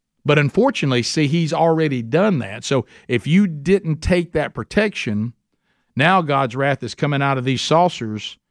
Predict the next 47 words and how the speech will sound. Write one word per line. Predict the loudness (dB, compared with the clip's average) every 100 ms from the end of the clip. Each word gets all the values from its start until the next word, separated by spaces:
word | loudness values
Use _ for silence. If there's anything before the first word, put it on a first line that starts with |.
| _ _ -6
and | -2
as | 0 -2
it's | -6
poured | 0 0 2
down, | 0 -2 -2
there's | -2 -2
no | -4
Jesus | -2 -4 -4 -6 -8
to | -8
protect | -6 -6 -6 -8
you |
from | -6 -6 -6
it | -12 _ _ _ _ _ _ _ _
if | -4
you've | -2 0
rejected | 0 0 -2 -6 -20
him. | -20 _ _ _ _ _ _ _ _
So | 0 0
God's | 2 4 2 2
wrath | -2 -2
was | -6
poured | -2 0 2
out | 2
on | 0
Jesus, | 2 2 2 -2
but | -4 -4
if | 0
you | 0
rejected | 0 0 -2 -4
Jesus, | 0 0 0 -6
it's | -4
gonna | -2
be |
poured | -2 -2 -2
out | -2
on | -4
you. | -4 -8 -12 _ _ _ _ _ _ _ _ _ _ _ _ _ _ _ _ _ _ -4
And, | -2 -2
and | -2 0
we | -2
see | -2 -2 -2
this | 0 0 -2 -8
taking | -4 -4 -2 -4
place | -2 0 0 -2 -8 -14 -20 _ _ _ _ _ _ _ _ -16
because | -2 0 0 -4
of | -4
that | -6